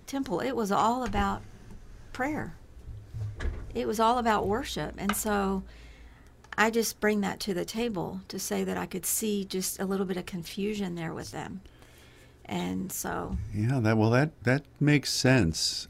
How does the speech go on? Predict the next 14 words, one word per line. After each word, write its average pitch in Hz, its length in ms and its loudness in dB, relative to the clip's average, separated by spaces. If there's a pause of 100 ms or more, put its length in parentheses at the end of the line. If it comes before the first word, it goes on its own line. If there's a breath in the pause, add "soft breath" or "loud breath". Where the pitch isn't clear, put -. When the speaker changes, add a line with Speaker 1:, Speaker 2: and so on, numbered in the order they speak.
Speaker 2:
Um, 85 540 6 (2250 soft breath)
y-, - 80 -8 (160)
you 117 100 4
know, 113 400 8
sometimes 143 540 8
I 120 180 10 (200)
reflectively 95 960 4 (1200)
consider 107 580 6
things 104 420 6
that 90 160 4
we've 95 260 4
walked 98 380 8
through 92 180 4
here, 87 580 4